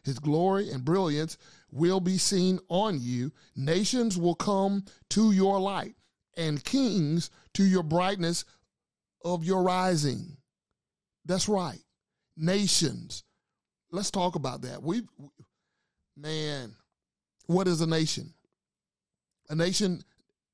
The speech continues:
is not always a country. It's a people. Okay? It's a people. There are nations in you. There were nations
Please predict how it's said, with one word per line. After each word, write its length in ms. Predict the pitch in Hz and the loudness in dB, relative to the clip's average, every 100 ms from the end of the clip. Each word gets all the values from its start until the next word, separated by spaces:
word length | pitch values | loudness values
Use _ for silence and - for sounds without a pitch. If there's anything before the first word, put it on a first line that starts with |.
| - | -2
is 180 | 196 151 | 2 4
not 260 | 175 170 - | 2 0 -2
always 920 | - 185 185 147 131 131 127 143 - - _ _ _ _ _ _ _ _ _ _ _ _ | 2 4 4 4 0 -2 -4 -4 -8 -12 _ _ _ _ _ _ _ _ _ _ _ _
a 340 | 151 139 131 117 _ | -8 -6 -6 -8 _
country. 560 | - 208 170 - - - _ _ _ _ _ _ - | -4 -2 -2 -6 -10 -16 _ _ _ _ _ _ -10
It's 200 | 220 165 | -6 -6
a 60 | |
people. 640 | - - 254 196 - 175 _ _ _ _ _ _ _ _ _ _ _ _ _ - | -6 -6 -4 -4 -8 -16 _ _ _ _ _ _ _ _ _ _ _ _ _ -14
Okay? 440 | 147 190 175 170 - _ _ _ _ | -6 -2 -2 -2 -8 _ _ _ _
It's 200 | 214 208 | -6 -4
a 40 | 202 | -4
people. 440 | - 247 - 131 | 0 -2 -2 -4
There 200 | 143 202 | 0 0
are 100 | 151 | 0
nations 720 | 143 185 233 - 175 151 - - | 0 0 2 2 2 0 -4 0
in 300 | 240 233 208 | 2 4 4
you. 300 | 220 202 143 | 4 2 2
There 160 | 165 | 0
were 140 | 190 156 | 0 -2
nations 640 | 160 214 - 147 151 - | -2 -2 -2 -2 -4 -6